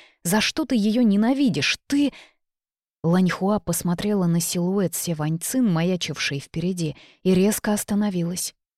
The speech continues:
Дунфан Цинцан давно привык к тому, что время от времени у него отнимается левая часть тела,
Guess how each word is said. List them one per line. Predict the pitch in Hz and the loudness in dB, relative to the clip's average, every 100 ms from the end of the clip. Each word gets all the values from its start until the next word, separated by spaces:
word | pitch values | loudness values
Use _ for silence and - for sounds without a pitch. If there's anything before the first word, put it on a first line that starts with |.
| _ _ - | _ _ -6
Дунфан | 156 165 160 170 165 | 2 2 2 2 2
Цинцан | - 160 151 190 190 151 | 2 0 0 0 2 2
давно | 151 160 165 | 2 2 0
привык | 170 175 170 139 | 0 -2 0 -4
к | - | -6
тому, | - 143 220 233 | -6 -2 0 0
что | - 143 | -2 -4
время | 147 170 160 139 | 0 2 2 0
от | 143 | -2
времени | 180 240 190 160 | 0 2 2 2
у | 151 | 2
него | 165 170 220 | 2 2 2
отнимается | 170 185 196 233 214 - 170 | 2 2 2 2 0 0 2
левая | 190 202 185 175 | 2 2 0 0
часть | - 165 - | -2 -4 -4
тела, | - 127 110 | -6 -6 -8